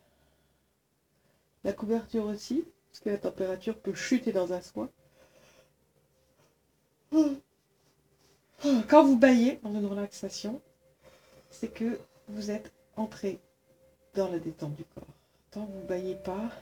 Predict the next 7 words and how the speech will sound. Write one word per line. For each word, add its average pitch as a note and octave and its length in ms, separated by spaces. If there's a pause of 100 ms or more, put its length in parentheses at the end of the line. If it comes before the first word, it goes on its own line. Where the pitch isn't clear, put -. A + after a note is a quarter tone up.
(100)
il E3 60
y - 20
a D#3+ 40
encore F#3+ 220
une F3 140
retenue. D3+ 340 (1600)
Donc, - 80